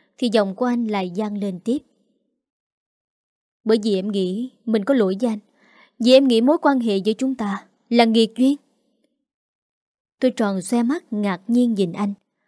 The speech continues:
bởi vì không nghĩ anh lại nói ra đúng tiếng lòng của tôi. Cứ như anh đã đi guốc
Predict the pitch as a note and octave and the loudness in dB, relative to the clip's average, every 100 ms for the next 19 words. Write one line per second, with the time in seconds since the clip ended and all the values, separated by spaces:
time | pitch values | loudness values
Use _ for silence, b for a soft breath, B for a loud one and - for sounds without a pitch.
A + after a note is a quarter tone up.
0 | _ _ - A3+ G#3 A3 A#3+ B3 G#3 F#3+ | _ _ 2 2 4 0 2 0 0 0
1 | G#3+ A#3 - G#3 F#3+ F3+ G3+ A3 C#4+ A3+ | 0 -4 -2 -2 -2 -2 -2 -2 -2 -2
2 | G3 F3+ F3+ G3+ C4+ D4+ D4 G3 E3 G#3+ | -2 -2 -2 -2 -2 -2 0 -2 -4 -6
3 | A3+ G3+ - _ _ _ _ _ _ C4+ | -4 -4 -6 _ _ _ _ _ _ 0
4 | A#3 G#3+ F#3+ F#3 F#3+ F3 G3+ G#3 G3 D#4 | 2 2 0 -2 -4 -4 -2 -2 2 0